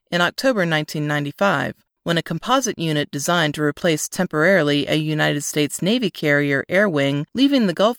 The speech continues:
area arrived to support flying operations. The Air and Space Expeditionary Force arrived fully armed and began flying within twelve hours of landing. The Air and Space Expeditionary Force concept proved sound. Additional Air and Space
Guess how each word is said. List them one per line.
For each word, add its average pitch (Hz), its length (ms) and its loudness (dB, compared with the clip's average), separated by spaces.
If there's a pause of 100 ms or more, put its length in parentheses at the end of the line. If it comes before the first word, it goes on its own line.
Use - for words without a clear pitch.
area 156 460 2 (100)
arrived 165 460 0
to 156 80 -12
support - 500 -2
flying 147 400 0
operations. - 800 -6 (920)
The - 100 -8
Air 285 160 2
and 349 120 -2
Space - 420 -2
Expeditionary 170 760 -2
Force 139 520 -6
arrived 147 440 0
fully 254 360 -2
armed 143 480 0
and 151 100 0
began 160 340 0
flying 175 480 0
within 147 280 -4
twelve 202 360 -2
hours 156 340 -2
of 139 100 -8
landing. 147 480 -4 (800)
The - 140 -6
Air 196 140 2
and 240 120 -2
Space - 400 -4
Expeditionary 165 720 -4
Force 143 320 -4
concept 143 640 -6
proved 262 320 -6
sound. 175 520 -2 (320)
Additional 202 540 2
Air 151 140 4
and 143 100 0
Space - 340 -4